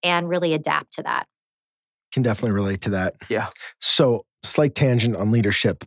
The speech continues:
Speaker 2: but, um, conference calls. We've all been on terrible conference calls. What can we do better as leaders to make those productive meetings?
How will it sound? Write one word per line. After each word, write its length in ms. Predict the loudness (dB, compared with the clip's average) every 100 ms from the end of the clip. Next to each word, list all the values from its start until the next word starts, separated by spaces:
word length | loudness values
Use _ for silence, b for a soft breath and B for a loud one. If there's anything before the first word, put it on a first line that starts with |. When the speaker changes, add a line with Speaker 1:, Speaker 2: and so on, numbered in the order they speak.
| -2
Speaker 2:
but, 220 | 0 0
um, 340 | -2 0 -2 -4 B B -2
conference 460 | 2 2 0 -2 0
calls. 520 | 0 0 0 -4 -6 _ _ _ 2
We've 140 | 4
all 140 | 4
been 140 | 4 2
on 120 | 2
terrible 520 | 0 2 2 4 2
conference 480 | 2 0 0 -2 -2
calls. 320 | -2 -2 -2 B B B _
What 180 | 0 2
can 140 | 0 4
we 80 | 4
do 180 | 4 2
better 320 | 2 2 2
as 160 | 0
leaders 320 | 2 2 2 0
to 100 | 2
make 160 | 2 2
those 220 | 2 2
productive 560 | -2 0 0 2 0 2
meetings? 500 | 2 2 -2 -4